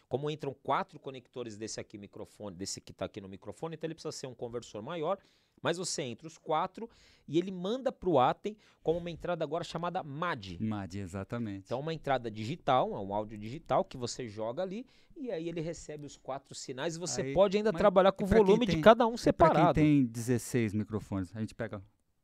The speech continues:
Speaker 1: Quatro caixinhas
Speaker 2: mais
Speaker 1: dessa,
Speaker 2: umas
Speaker 1: resolveu,
Speaker 2: caixinhas, né?
Speaker 1: resolveu.
Speaker 2: E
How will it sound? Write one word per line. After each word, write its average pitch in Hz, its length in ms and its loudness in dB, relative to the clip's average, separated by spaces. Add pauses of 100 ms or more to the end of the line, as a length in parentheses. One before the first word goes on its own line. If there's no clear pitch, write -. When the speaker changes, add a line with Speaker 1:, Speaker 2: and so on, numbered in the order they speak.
(160)
Speaker 1:
Quatro 202 340 -10
caixinhas 180 460 -16
Speaker 2:
mais 156 140 -8
Speaker 1:
dessa, 185 180 -14
Speaker 2:
umas 110 100 -6
Speaker 1:
resolveu, 175 400 -2
Speaker 2:
caixinhas, 170 220 -10
né? - 0 - (240)
Speaker 1:
resolveu. 135 580 -6 (140)
Speaker 2:
E 117 60 -14